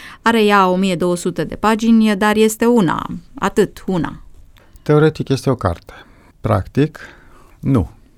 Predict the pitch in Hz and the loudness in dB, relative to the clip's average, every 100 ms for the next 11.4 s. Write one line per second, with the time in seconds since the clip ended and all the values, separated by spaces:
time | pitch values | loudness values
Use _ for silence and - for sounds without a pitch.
0 | - - 123 - - 123 113 104 - 113 | -6 -2 0 -2 -2 2 2 2 0 -4
1 | 110 156 160 147 104 95 107 117 117 110 | -2 0 0 2 0 0 -2 -2 -4 -4
2 | - 107 104 104 - - 117 110 120 123 | -6 -4 -2 -4 -6 -10 -4 0 0 0
3 | 113 107 95 104 104 104 101 101 95 87 | 0 0 -2 -4 -2 0 -2 -2 -6 -10
4 | - - - - 104 101 95 92 90 90 | -14 -14 -10 -6 -4 -2 -2 -4 -6 -8
5 | - - 104 - 113 107 104 - - 107 | -14 -12 -10 -6 -6 -4 -6 -6 -6 -4
6 | 98 - 98 - 110 113 104 90 90 82 | -4 -8 -10 -8 -6 -4 -4 -4 -8 -6
7 | 98 113 110 110 101 104 101 101 95 110 | -4 -6 -6 -8 -6 -4 -4 -6 -4 -4
8 | 120 - 107 87 101 101 101 - - - | -4 -8 -10 -4 -2 -2 -4 -12 -12 -8
9 | 98 98 - 98 - 95 - - _ _ | -6 -6 -6 -6 -6 -8 -10 -20 _ _
10 | _ - 117 127 110 101 123 120 - - | _ -4 0 0 0 -4 -2 -2 -4 -4
11 | 120 110 92 | 0 0 -4